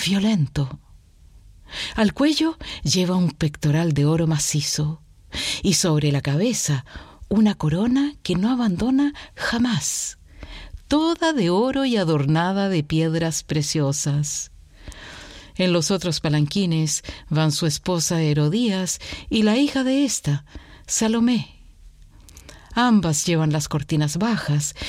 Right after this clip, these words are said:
y la gente que se ha atrevido a mostrarse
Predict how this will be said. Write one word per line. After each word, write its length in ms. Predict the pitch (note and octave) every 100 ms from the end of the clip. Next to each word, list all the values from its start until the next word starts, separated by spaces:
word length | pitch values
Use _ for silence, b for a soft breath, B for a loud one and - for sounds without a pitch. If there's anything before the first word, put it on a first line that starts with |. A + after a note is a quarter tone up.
| B
y 140 | - G#3+
la 100 | G#3
gente 440 | - B3+ G#3+ F3+
que 120 | D#3
se 200 | D3+ -
ha 120 | F3 D#3+
atrevido 540 | D#3 D3+ D3 D#3+ D#3+
a 40 | F3
mostrarse 720 | F#3 - B3 A#3 - F#3